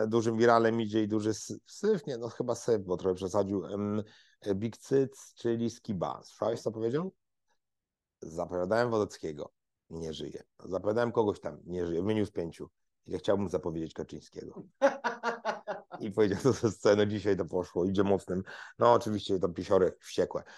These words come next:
Speaker 1: E, niemniej nie wiem, czy im to coś dało. Oni, oni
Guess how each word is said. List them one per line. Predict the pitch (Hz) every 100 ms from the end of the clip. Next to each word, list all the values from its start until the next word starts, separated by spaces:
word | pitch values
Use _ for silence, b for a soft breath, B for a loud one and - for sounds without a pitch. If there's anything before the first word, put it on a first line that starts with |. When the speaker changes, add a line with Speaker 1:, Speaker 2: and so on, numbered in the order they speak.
| B B
Speaker 1:
E, | 110 107 110 120 -
niemniej | 127 147 151 151 147 _ _ - _ _ -
nie | 160
wiem, | 180 185
czy | 196
im | 185
to | 175
coś | 165 175
dało. | 165 202 269 139 117
Oni, | 139 160 160 156 b b -
oni | 147 170